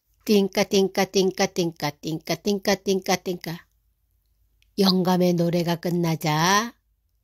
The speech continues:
도깨비들은 손뼉을 딱딱 치며 고개를 끄덕였습니다.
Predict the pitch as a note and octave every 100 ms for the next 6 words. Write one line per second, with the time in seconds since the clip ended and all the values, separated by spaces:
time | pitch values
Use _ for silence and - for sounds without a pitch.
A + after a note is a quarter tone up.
0 | _ _ _ _ _ _ _ - - G#3
1 | F#3+ E3+ G#3 B3+ C#4 - _ _ _ _
2 | _ _ _ _ _ _ - - G3+ F3+
3 | F#3 F3 E3+ E3+ F#3+ A3+ C4 D4 _ _
4 | _ _ _ _ _ - F3+ - - _
5 | A#3 - - G3+ F3+ F3+ A#3+ C4+ - _
6 | _ _ _ _ _ _ _ _ _ -
7 | G3 A#3 B3+ - C4 C4 C4 B3 - E3
8 | C3+ - -